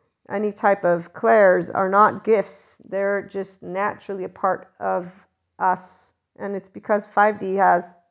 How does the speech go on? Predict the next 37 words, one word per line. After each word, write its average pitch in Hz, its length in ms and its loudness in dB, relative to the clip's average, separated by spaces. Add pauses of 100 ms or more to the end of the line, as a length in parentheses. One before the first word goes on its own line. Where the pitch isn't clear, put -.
(140)
always 190 680 4
the - 100 -14
mind 175 640 -2
in 190 120 -10
the 190 60 -8
forefront, 226 500 -2 (1000)
because 185 380 -2
our 190 160 4
body 196 380 6
is 175 120 -4
part - 320 2
of 180 180 -4
that 180 220 0
mind. 185 460 -2 (240)
It's 214 220 -8
one. 202 440 4
You're 208 200 0
an 202 80 0
embodied 190 440 6
experience. 175 520 -6
You 185 80 -6
don't 190 180 -4
do 196 160 -2
one 175 160 -2
or 170 100 -4
the 175 120 -2
other. - 220 -4 (380)
The - 80 -12
people 240 420 0
who 214 200 0
have 185 340 2
dysregulated 190 840 -2
and 180 180 -4
or 180 100 0
modulated, 185 840 0
they 220 300 2
have 175 500 0